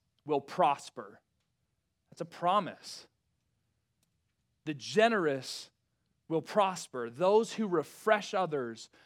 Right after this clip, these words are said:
will be refreshed themselves. You ever found yourself in a season of life where it's like, "Man, I'm just got no joy, I'm not happy, I'm just," "Oh, I'm just so sick. I'm so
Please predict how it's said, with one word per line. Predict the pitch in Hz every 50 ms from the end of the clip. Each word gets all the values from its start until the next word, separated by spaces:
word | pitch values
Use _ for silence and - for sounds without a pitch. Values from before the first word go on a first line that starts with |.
| _ _ -
will | 147 143
be | 147 170
refreshed | 165 151 143 - - - 151 139 - -
themselves. | 147 127 123 113 - 117 113 101 87 92 - _ - - _ _ _ _ _ _ _ _ _ _ _ _ _ _ _ _ _ _ _ _
You | - 139
ever | 165 190 214
found | 208 - 160 165 180 190 185
yourself | 190 170 - 190 175 175 175 -
in | 185
a | 180
season | - - 170 175 175 160 156 135
of | 127
life | 123 135 143 147 151 147 -
where | 135 135
it's | 131 120 -
like, | 131 123 117 -
"Man, | - 82 95 104 110 110
I'm | 101 87
just | 80 78 - - - _ _ -
got | 82 76 90
no | 110 104 92
joy, | 101 - - 107 92 113 123 117 117 117
I'm | 107 104
not | - - - - - -
happy, | 98 92 95 - - 76 67 55 52 50
I'm | - - _ _ - _
just," | 92 90 - _ _ _ _ _ _ _ _ _ _ - -
"Oh, | 80 - - - -
I'm | - - -
just | 87 95 - -
so | - -
sick. | - - - - - 123 113 110 110
I'm | 120 -
so | - -